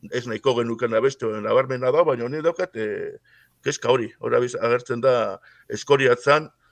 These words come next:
eh, pixkat, eh, berrikuntza izango da, euskal, eh, osea, larrua mosteko, euskal, la-, bi-, eh,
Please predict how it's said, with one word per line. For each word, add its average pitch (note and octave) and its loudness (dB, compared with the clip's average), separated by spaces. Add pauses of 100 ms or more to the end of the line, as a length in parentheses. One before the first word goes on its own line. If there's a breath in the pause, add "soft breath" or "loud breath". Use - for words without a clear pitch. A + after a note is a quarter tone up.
(540 soft breath)
eh, G#2+ 2
pixkat, C3+ 0
eh, A2 0
berrikuntza C3+ -2
izango C3 0
da, D3 4 (240)
euskal, D#3 2 (1000)
eh, G#2 0
osea, G2+ -4
larrua A#2+ 4
mosteko, A#2 -2
euskal, A#2 2
la-, A2 -4 (120)
bi-, A2 -12
eh, F2+ -6